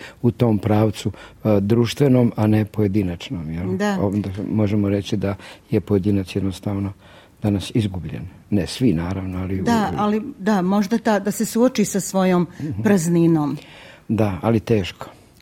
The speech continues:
Speaker 2: Teško je to.
Speaker 1: Te, umjetnost može da mu uputi to neku informaciju, ali ga ne može podučiti. Umjetnost neće promijeniti svijet, jel? Ali je sigurno da mu ukaže da je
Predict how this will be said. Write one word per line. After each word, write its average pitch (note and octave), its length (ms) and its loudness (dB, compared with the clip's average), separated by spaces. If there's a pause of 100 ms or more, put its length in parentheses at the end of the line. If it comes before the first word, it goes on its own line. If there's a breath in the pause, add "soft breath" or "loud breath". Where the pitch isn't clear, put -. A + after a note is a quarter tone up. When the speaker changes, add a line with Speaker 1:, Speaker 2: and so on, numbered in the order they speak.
Speaker 2:
Teško G#3 420 0
je F3 60 2
to. F3 240 0
Speaker 1:
Te, A#2 200 0
umjetnost C#3 480 4
može D3 240 6
da C3 100 4
mu C3 160 6
uputi D#3 400 2
to A#2 140 2
neku A#2 300 4
informaciju, A2 800 2 (300 loud breath)
ali A2+ 160 2
ga A2+ 80 4
ne A2+ 140 4
može A#2 200 4
podučiti. A2 600 -2 (500 soft breath)
Umjetnost B2 440 2
neće B2 260 4
promijeniti C3 560 4
svijet, G#2+ 420 0
jel? G#2 240 -2 (360 loud breath)
Ali G#2+ 220 2
je G2+ 160 0
sigurno A#2+ 520 4
da A#2 120 2
mu A2+ 160 6
ukaže A#2 360 2
da A#2 120 2
je A2+ 160 2